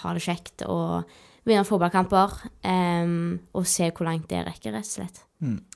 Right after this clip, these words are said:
Speaker 2: Han trekker frem at du har erfaring fra regionsamlinger, og lurer også på, em, hvor realistisk det er å ha et håp om, eh, A-lagskamper på landslaget etter hvert.
Speaker 1: Altså, det er jo selvfølgelig en drøm det, eh, og et mål. Em,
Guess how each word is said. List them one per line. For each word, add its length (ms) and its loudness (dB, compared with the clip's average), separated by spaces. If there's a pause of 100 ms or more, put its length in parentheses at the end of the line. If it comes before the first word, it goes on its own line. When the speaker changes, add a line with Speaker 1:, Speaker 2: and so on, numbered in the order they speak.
(300)
Speaker 2:
Han 120 2
trekker 220 2
frem 220 6
at 100 0
du 100 4
har 300 6
erfaring 500 4
fra 220 2
regionsamlinger, 800 2
og 80 2
lurer 240 2
også 80 -12
på, 180 4 (480)
em, 400 -2 (280)
hvor 240 2
realistisk 500 2
det 80 0
er 180 2
å 220 2
ha 100 0
et 140 -6
håp 220 -2
om, 220 0
eh, 360 -2
A-lagskamper 1120 -2
på 140 -6
landslaget 420 -4
etter 160 -10
hvert. 300 -10 (520)
Speaker 1:
Altså, 360 4 (120)
det 140 2
er 120 4
jo 80 2
selvfølgelig 520 0
en 180 2
drøm 300 0
det, 160 0 (200)
eh, 380 0
og 120 0
et 120 -4
mål. 300 0 (220)
Em, 960 2